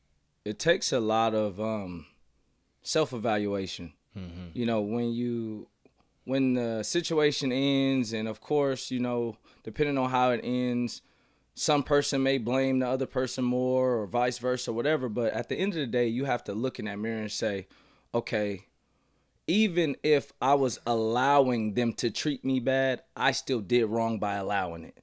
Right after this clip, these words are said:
Speaker 2: Mm-hmm.
Speaker 1: You know, to where you have to
Speaker 2: Yeah.
Speaker 1: take the utmost responsibility <clears throat> for what's going on, because moving forward, you're not, you know, you're probably not gonna be with that person anymore. So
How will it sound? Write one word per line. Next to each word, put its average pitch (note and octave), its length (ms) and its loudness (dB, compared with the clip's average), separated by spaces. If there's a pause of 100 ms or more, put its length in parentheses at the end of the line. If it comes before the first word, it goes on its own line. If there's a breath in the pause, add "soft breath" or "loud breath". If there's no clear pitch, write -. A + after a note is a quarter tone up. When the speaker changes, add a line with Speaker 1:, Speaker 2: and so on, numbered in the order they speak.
(140)
Speaker 2:
Mm-hmm. G#2+ 220 -6
Speaker 1:
You D#3 60 2
know, D3+ 160 6
to - 140 2
where C#3 140 6
you C#3+ 140 4
have C#3 180 4
to B2 80 -4
Speaker 2:
Yeah. F2+ 60 -6
Speaker 1:
take D3 280 2
the - 180 0
utmost C3 800 4 (280)
responsibility G#2+ 1080 2 (200)
<clears throat> - 1000 -10
for D3 100 6
what's C#3+ 180 6
going C#3 220 2
on, D3 140 0
because C3 280 0
moving C#3+ 320 -2
forward, D#3+ 540 4 (1500)
you're C#3+ 140 4
not, E3 320 4 (100)
you D3 180 -6
know, C3 300 2 (180)
you're C#3+ 140 0
probably G#3+ 380 4
not C#3+ 200 2
gonna A#2+ 160 -2
be C#3 180 0
with F3+ 140 0
that G2+ 200 -4
person G#2 360 -4
anymore. G2 500 -8 (260 soft breath)
So B2 560 4